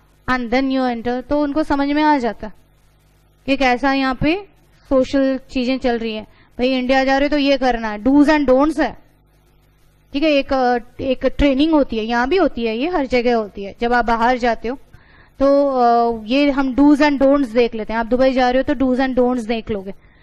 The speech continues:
कि क्या करना है, क्या नहीं करना। मालदीव जाते हो तो आपको ये देखना पड़ेगा क्या करना है, क्या नहीं करना। तो इंडिया में भी क्या करना है, क्या नहीं करना है, इसकी लिस्ट बड़ी लंबी है। do's छोटी है, don'ts वाली काफी लंबी है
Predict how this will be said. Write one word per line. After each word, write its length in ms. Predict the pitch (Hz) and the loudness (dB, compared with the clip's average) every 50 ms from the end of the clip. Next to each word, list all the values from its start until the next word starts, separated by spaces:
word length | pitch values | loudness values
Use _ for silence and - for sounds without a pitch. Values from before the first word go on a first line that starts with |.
| _ _ _ _ - | _ _ _ _ -8
कि 80 | - | -8
क्या 240 | - - 262 247 254 | -4 0 0 0 2
करना 300 | 247 269 262 247 262 269 | 2 0 -2 -2 -2 -2
है, 100 | 269 277 | -2 -2
क्या 160 | 269 294 277 | 0 0 0
नहीं 240 | 269 269 262 254 247 | 0 0 -2 -4 -2
करना। 300 | 220 226 208 208 208 214 | -4 -4 -4 -4 -8 -6
मालदीव 320 | 220 233 233 233 226 269 262 | -4 -2 -2 0 0 0 0
जाते 280 | 240 269 254 - 269 | 0 0 -2 -2 -2
हो 20 | 262 | -2
तो 80 | 277 | 0
आपको 240 | 262 254 - 277 269 | -2 -2 0 -2 -2
ये 120 | 254 262 | -2 0
देखना 320 | 233 262 269 254 262 262 254 | 0 0 0 0 0 -4 -2
पड़ेगा 300 | 254 247 247 247 262 269 | -2 -2 -2 -2 -4 -4
क्या 200 | - 269 247 247 | -2 -4 -4 -2
करना 280 | 247 240 233 240 247 | -2 -4 -4 -4 -6
है, 120 | 254 254 247 | -6 -6 -4
क्या 220 | 277 302 339 370 | -4 -4 -4 -4
नहीं 360 | 302 277 262 247 240 247 254 | -6 -8 -8 -6 -6 -6 -4
करना। 300 | 233 240 214 202 202 196 - - - _ - - - _ | -4 -4 -6 -6 -8 -14 -16 -18 -20 _ -20 -20 -18 _
तो 60 | - 277 | -2 -2
इंडिया 340 | 269 269 262 262 277 285 | 0 0 0 2 0 2
में 180 | 294 302 294 285 | 2 0 0 0
भी 100 | 302 285 | -2 -2
क्या 200 | - 285 269 269 | 0 -2 -2 -2
करना 360 | 269 - 254 240 240 247 262 | -2 -2 -4 -4 -2 -4 -4
है, 200 | 269 262 262 269 269 262 - _ _ _ _ _ _ _ | -4 -4 -6 -8 -10 -14 -20 _ _ _ _ _ _ _
क्या 120 | - 262 262 | -8 -6 -6
नहीं 340 | 254 247 240 247 285 302 | -4 -4 -4 -2 -2 0
करना 300 | 294 285 262 254 254 254 | 0 0 -2 -2 -4 -6
है, 160 | 247 247 254 247 _ _ _ _ - - | -6 -6 -8 -14 _ _ _ _ -10 -10
इसकी 220 | 277 - - 302 | -10 -6 -4 -4
लिस्ट 280 | 294 294 302 269 240 240 | -2 -2 -2 -4 -2 -2
बड़ी 200 | 262 262 285 302 | 0 0 0 0
लंबी 340 | 302 269 254 233 233 220 | 0 -2 -2 -4 -8 -8
है। 120 | 214 202 - _ - 220 | -10 -12 -14 _ -10 -4
do's 360 | 247 269 285 285 - - - | -2 0 0 0 -2 -4 -4
छोटी 320 | - 254 254 - 294 294 | -2 -2 -2 -2 -4 -4
है, 140 | 294 320 381 - _ _ _ _ _ _ _ _ _ _ _ _ _ _ _ _ _ _ - | -4 -6 -8 -12 _ _ _ _ _ _ _ _ _ _ _ _ _ _ _ _ _ _ -2
don'ts 420 | 214 294 320 320 311 311 294 - - | 2 4 4 4 4 2 -2 -2 -2
वाली 220 | 269 262 254 262 | -4 -2 -2 -4
काफी 240 | 254 - 240 233 247 | -4 -4 -4 -4 -2
लंबी 300 | 226 220 220 214 214 214 | -4 -6 -8 -8 -12 -12
है 100 | 220 | -14